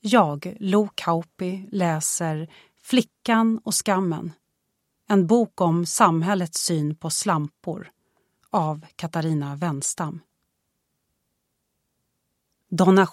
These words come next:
Juanita, syster till Don Juan, var en señorita som var lika pilsk som han.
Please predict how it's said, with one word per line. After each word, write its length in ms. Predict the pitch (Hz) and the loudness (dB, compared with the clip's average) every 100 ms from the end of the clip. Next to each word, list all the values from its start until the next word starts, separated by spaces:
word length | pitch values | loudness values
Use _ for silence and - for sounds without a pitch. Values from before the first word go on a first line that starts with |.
| - | 0
Juanita, 540 | 160 160 156 - 165 - _ _ | 2 0 -2 -10 -14 -16 _ _
syster 640 | - - 180 - - 185 | -6 -4 -2 -4 -4 -4
till 240 | 165 165 151 | -4 -4 -2
Don 180 | 156 151 - | 0 -2 -4
Juan, 360 | 160 147 156 - _ _ _ _ | -6 -6 -8 -12 _ _ _ _
var 240 | - 180 202 | 2 8 8
en 120 | 175 | 8
señorita 800 | - 175 165 165 180 151 - 170 | 4 4 6 6 2 0 -2 -4
som 260 | - 170 151 | 0 0 2
var 140 | 151 | 2
lika 300 | 170 165 160 | 2 0 -4
pilsk 520 | - - 156 147 - | -8 -4 -4 -4 -6
som 180 | - 151 | -2 -2
han. 280 | 143 151 | -2 -6